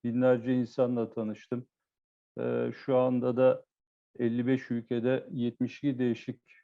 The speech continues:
e, ülke vatandaşının, e, olduğu yirmi binin üzerinde çalışan bir grupta çalışıyorum. Ama geçmişe baktığım zaman hani birkaç tane örnek vereceğim yaşadıklarımı. E, hepiniz biliyorsunuz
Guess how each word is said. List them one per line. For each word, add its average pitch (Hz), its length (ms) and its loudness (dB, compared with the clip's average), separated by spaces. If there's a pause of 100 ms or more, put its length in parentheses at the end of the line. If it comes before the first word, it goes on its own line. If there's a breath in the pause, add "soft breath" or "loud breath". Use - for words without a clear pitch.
(180)
e, 117 60 -6
ülke 117 560 -2
vatandaşının, 120 840 -2 (760)
e, - 40 -10 (500)
olduğu 113 500 0
yirmi 123 380 0
binin 117 180 0
üzerinde 113 380 -4
çalışan 131 600 -4
bir 123 120 0
grupta 117 360 -4
çalışıyorum. 110 540 -10
Ama 143 160 2
geçmişe 139 560 -2
baktığım 147 440 0
zaman 139 420 -2 (540)
hani 123 180 -2
birkaç 151 400 0
tane 139 240 4
örnek 135 580 0
vereceğim 113 400 -2
yaşadıklarımı. 117 840 -2 (640)
E, 135 420 4 (1040)
hepiniz 151 420 -2
biliyorsunuz 143 720 -2